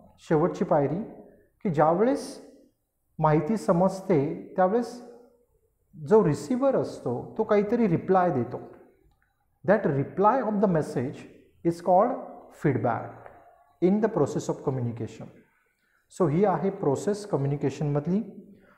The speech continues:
या प्रोसेसमध्ये बरेचसे अडथळेसुद्धा येतात, ज्याला barriers in the process of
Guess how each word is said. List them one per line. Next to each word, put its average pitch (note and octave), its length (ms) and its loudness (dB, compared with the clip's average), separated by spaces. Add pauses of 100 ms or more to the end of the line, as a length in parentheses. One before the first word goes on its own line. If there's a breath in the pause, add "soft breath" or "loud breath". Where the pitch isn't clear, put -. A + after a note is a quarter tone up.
(220 soft breath)
या G#3 60 6
प्रोसेसमध्ये A3+ 680 0
बरेचसे D#3+ 460 2
अडथळेसुद्धा F3 720 2
येतात, F#3 240 2
ज्याला E3+ 360 2
barriers C3 460 2
in G3 200 -2
the E3+ 80 2
process D#3 440 -2
of E3 60 -2